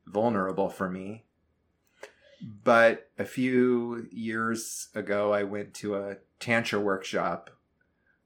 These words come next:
where they did, where we did touch of female genitals, male genitals.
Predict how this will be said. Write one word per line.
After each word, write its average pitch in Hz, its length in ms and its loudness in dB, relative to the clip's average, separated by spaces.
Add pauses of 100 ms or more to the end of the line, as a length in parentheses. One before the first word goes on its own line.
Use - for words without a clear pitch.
where 104 460 0
they 104 640 2
did, 104 580 0 (200)
where 117 160 0
we 123 140 4
did 117 460 2 (280)
touch - 680 4 (400)
of 110 420 2 (680)
female 117 460 -2
genitals, 123 540 2
male 131 460 0 (220)
genitals. 107 800 2